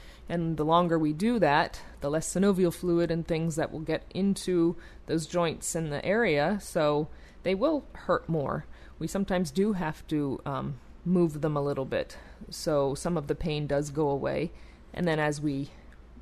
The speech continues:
use that part of the body, say just walking throughout the day, or even if you're limiting your walking, you still do have to walk, um, then getting a little bit of movement prior to doing that in the day,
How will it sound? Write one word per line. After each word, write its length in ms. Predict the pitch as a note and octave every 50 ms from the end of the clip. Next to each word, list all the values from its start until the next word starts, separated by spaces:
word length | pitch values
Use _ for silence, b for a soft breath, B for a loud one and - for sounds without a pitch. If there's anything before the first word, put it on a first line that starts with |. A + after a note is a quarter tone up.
| - - -
use 420 | D#3+ E3+ G#3 A#3 A3 F3+ F3+ F#3 F#3
that 200 | - D3 - -
part 340 | - D3+ C3+ C#3 F3+ - -
of 140 | - D#3 D#3
the 40 | D3 - C3+
body, 180 | C#3 - D#3+ G#3
say 220 | G3+ - - D#3+
just 320 | E3+ D#3 D3+ C#3+ - - -
walking 400 | C3+ D3 E3+ - - E3+ E3 E3+
throughout 400 | - - D#3+ D#3+ D3+ D3+ D3 -
the 60 | D3
day, 360 | C#3 D3+ E3 G3 F#3+ F3 F#3
or 300 | E3 - F3+ F3 F3 E3+ B B B B B B B B
even 200 | G#3+ A3 A#3 B3
if 120 | B3 A#3+ -
you're 140 | A3+ G#3+ G#3
limiting 500 | G#3 G#3+ B3 C#4+ C4 - A3 F3+ E3+ E3
your 120 | D#3 D3+
walking, 400 | C#3+ C#3+ D#3 - - G#3 E3+ E3
you 80 | D#3+ D#3
still 320 | - - - - C3 E3
do 220 | F3 F3 G#3+ A#3+
have 220 | G3+ F#3 D#3 - - -
to 80 | C#3
walk, 480 | C#3+ D#3+ E3 A#2+ G2+ - - - - - B B B B B B B B
um, 400 | - E3 D#3+ D#3 D3 D3+ D#3 E3+ B B B B B B B B B B - - - - - - - -
then 420 | A#3+ G3+ F#3+ F3 E3 D#3 C#3+ A3 - - - - - - - -
getting 280 | G3+ A3+ G#3 G3+ G3+ F#3+
a 40 | F#3
little 200 | F#3 F#3 F#3+ F#3
bit 160 | F#3+ F#3 F#3+
of 100 | F3+ D#3+
movement 460 | F3 F3 E3+ D#3+ D#3 D#3+ D#3 E3 - - -
prior 340 | - F3 D#3 D3 D3 D3+
to 140 | D#3 - -
doing 320 | D3+ D3+ D#3 D3 C#3+ C#3+ C#3+
that 180 | D3 D#2 - -
in 60 | D#3+
the 60 | D#3
day, 380 | - G#3+ A#3 A#3 A#3 B3+ A#3